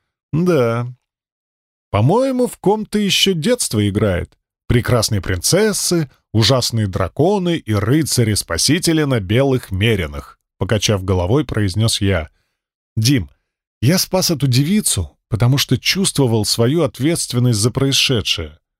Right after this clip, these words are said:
Не вину, но ответственность, понимаешь? И всё.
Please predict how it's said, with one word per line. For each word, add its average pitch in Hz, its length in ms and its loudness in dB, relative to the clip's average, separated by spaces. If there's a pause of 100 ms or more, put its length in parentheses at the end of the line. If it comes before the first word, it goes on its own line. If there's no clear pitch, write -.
(220)
Не 160 240 4
вину, 147 680 2 (320)
но 117 340 4
ответственность, 104 1000 -2
понимаешь? 120 680 0 (160)
И 175 80 2
всё. 107 440 -2